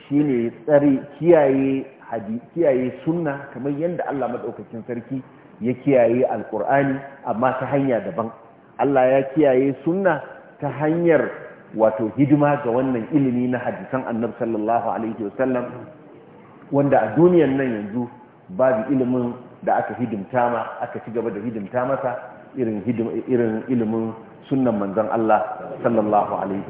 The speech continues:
wasallam. Ah, saboda haka wato rashin ingantaccen sanin larabci shi yasa waɗannan suke,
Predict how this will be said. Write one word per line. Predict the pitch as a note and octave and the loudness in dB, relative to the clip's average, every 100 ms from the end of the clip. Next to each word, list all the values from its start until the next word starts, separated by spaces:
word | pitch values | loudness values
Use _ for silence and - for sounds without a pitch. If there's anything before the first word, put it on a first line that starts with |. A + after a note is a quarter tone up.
| F2+ | -8
wasallam. | - F#2 E2+ D#2 - - - - | -6 -6 -6 -10 -18 -20 -20 -6
Ah, | G2+ G2 - | -2 0 2
saboda | C#3+ B2+ A2+ | 4 6 4
haka | C3+ C3+ B2+ - - - - | 2 6 6 6 0 -8 -2
wato | A2+ A2 A2 A2 G#2+ G#2 - A2+ | 6 6 6 4 4 2 0 0
rashin | C3 - D#3+ C3 A#2 G2+ - - - | 2 4 2 2 0 -4 -10 -18 -8
ingantaccen | A2+ G#2 A2 - D3+ D3+ D#3+ D3+ | -6 -2 -4 -2 -4 -2 -4 -2
sanin | D#3 D3 A#2 | -2 0 0
larabci | A2 A#2 A#2+ A2+ - A#2+ - - - - | 4 4 4 2 -2 -6 -8 -18 -20 -16
shi | - C3 | -2 0
yasa | C3 C3+ B2 - - - - A2 | 2 4 4 4 0 -10 -8 2
waɗannan | C3 C#3+ B2 B2+ B2+ A#2+ B2 - - - | 4 4 2 2 2 0 -4 -10 -12 -8
suke, | C3+ B2 B2 G#2+ G2+ | -6 0 2 2 0